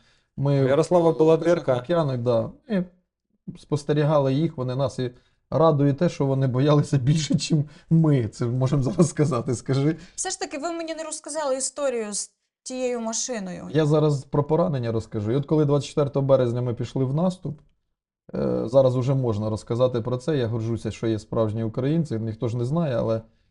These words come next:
Speaker 1: на жаль, частина Збройних сил не добігла до того початку бою, який був. На жаль, це теж правда, про це треба говорити. Добровольці всі пішли в бій,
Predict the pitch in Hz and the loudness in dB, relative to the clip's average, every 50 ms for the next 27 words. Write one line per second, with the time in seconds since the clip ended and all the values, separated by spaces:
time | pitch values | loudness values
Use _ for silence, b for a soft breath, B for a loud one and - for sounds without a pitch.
0 | _ _ - 135 147 151 127 123 143 143 127 117 110 - - 113 - - 135 117 | _ _ 0 2 2 2 4 4 4 4 4 4 2 -2 -6 -8 -4 -4 -4 -2
1 | 120 117 113 110 120 123 120 117 117 110 - - - 131 120 110 107 - - _ | -2 -2 -4 -2 -2 -2 -2 -2 -4 -6 -8 -6 -4 -4 -4 -4 -6 -8 -14 _
2 | _ _ _ _ _ _ _ _ _ - 123 123 131 127 127 135 127 120 123 117 | _ _ _ _ _ _ _ _ _ -10 -6 -4 -2 0 0 0 0 0 0 -2
3 | 104 107 110 107 104 113 107 - 117 110 110 110 101 - 110 - - 113 107 - | -2 -2 -2 -2 -4 -4 -4 -4 -4 -2 -2 -4 -4 -6 -8 -4 -4 -4 -4 -4
4 | - 123 110 107 110 110 110 110 110 107 107 - - 127 135 147 185 214 208 185 | -6 -8 -6 -4 -4 -4 -2 -2 -2 -4 -4 -6 -6 -6 -4 -4 -4 -4 -4 -4
5 | 131 127 127 120 123 113 104 - 117 - - 127 - - - 180 196 170 139 110 | -4 -4 -2 -2 -2 -4 -4 -6 -8 -8 -8 -8 -8 -6 -4 -2 -2 -2 -2 -2
6 | - - 160 - 170 156 156 151 151 139 131 135 127 117 104 98 - _ _ _ | -4 -6 -6 -6 -6 -6 -4 -4 -4 -4 -4 -6 -8 -8 -10 -14 -14 _ _ _
7 | _ _ _ _ _ _ _ _ _ _ - 113 127 139 143 147 151 151 151 143 | _ _ _ _ _ _ _ _ _ _ -4 0 0 4 4 6 6 6 4 4
8 | 123 - 131 113 - - 117 110 123 113 - - 123 127 127 139 139 170 208 214 | 2 0 -4 -4 -4 -6 -4 -4 -6 -6 -4 -4 -4 -4 -2 -2 0 0 0 0
9 | 214 214 | -2 -4